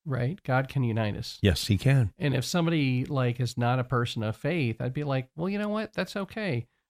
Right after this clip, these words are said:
Speaker 1: Be cool with the people that are. You don't mock <laughs> 'em, attack 'em, but that can be a uniting point."
Speaker 2: It sure
Speaker 1: Not an
Speaker 2: can.
Speaker 1: attacking
Speaker 2: Yeah.
Speaker 1: point. It could be a uniting point.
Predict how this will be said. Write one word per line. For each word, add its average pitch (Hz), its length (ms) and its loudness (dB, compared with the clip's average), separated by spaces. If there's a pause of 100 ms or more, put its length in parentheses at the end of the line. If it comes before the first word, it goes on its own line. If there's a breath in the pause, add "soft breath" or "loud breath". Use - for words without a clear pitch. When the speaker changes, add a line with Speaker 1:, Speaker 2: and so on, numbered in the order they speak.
(160)
Speaker 1:
Be 170 120 0
cool 170 300 0
with 165 160 0
the 151 80 -2
people 143 320 -4
that 127 140 0
are. 147 300 -2
You 113 180 -2
don't 143 200 -2
mock 131 460 0
<laughs> - 60 -2
'em, 123 80 2 (100)
attack 147 380 0
'em, 113 180 0 (380)
but 143 140 0
that 156 160 2
can 156 140 4
be 143 140 2
a 131 60 4
uniting 120 600 2
point." 160 460 -6
Speaker 2:
It 90 140 4
sure - 220 6
Speaker 1:
Not 202 80 4
an - 60 2
Speaker 2:
can. 87 140 8
Speaker 1:
attacking 147 420 0
Speaker 2:
Yeah. 131 60 6
Speaker 1:
point. 117 240 0
It 117 40 0
could 123 140 -2
be 127 140 2
a 127 40 2
uniting 117 720 0
point. 117 380 -4